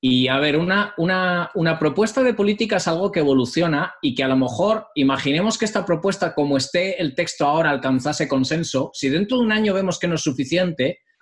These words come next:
se puede fortalecer y se puede decir, cuando un upstream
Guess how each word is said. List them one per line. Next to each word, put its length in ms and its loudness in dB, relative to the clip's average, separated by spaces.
se 140 -2
puede 260 2
fortalecer 680 -2
y 100 0
se 140 0
puede 260 2
decir, 480 0
cuando 360 2
un 120 0
upstream 680 0